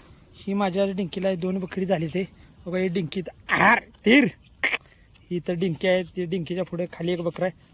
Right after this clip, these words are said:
अशी तीन बकरी झाली ते डिंकीला. आणि,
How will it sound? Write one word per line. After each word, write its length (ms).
अशी 180
तीन 280
बकरी 260
झाली 240
ते 80
डिंकीला. 420
आणि, 560